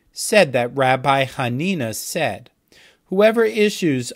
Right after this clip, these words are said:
a halakhic ruling in his teacher's presence is called a sinner, as it is stated, 'Your word have I hidden in my heart, that I might not sin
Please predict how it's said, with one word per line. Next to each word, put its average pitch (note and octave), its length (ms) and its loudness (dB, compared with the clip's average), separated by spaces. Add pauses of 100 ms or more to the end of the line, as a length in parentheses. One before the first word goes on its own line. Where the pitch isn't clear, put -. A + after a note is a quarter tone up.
a C3 120 -4
halakhic C3+ 760 0
ruling D3 720 -4
in C#3+ 140 -8
his B2+ 180 -6
teacher's - 480 -8
presence A2 680 -8 (400)
is F3 220 -4
called A2 560 -2 (100)
a C#3 120 -4
sinner, B2 580 -4 (540)
as G3+ 260 -2
it A3+ 80 0
is A3+ 160 -2
stated, A2+ 480 -6 (840)
'Your D3+ 320 6
word C3 420 4
have C#3 300 -4
I D3 160 2
hidden C#3+ 400 -2
in E3+ 100 -2
my F3 300 0
heart, A2 560 -4 (400)
that B2+ 180 2
I A#2 140 0
might B2 340 -2
not E3+ 300 -2
sin A2+ 480 -6